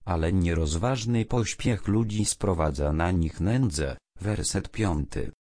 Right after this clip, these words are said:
Gromadzenie mniemanego duchowego skarbca przez oszukańcze nauki jest niekorzystną rzeczą ze strony tych,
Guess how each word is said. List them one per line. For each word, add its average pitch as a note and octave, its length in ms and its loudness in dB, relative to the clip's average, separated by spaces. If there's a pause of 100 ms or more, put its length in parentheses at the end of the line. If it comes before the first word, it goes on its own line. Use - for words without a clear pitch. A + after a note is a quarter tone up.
(260)
Gromadzenie F#2 800 2
mniemanego F2 840 2
duchowego D#2+ 680 0
skarbca D#2+ 640 -2
przez D2+ 340 -4
oszukańcze F#2+ 800 0
nauki F#2+ 500 0
jest E2+ 340 0
niekorzystną G#2 1040 2
rzeczą C#2+ 440 0
ze C#2+ 260 -2
strony D#2+ 480 0
tych, - 420 0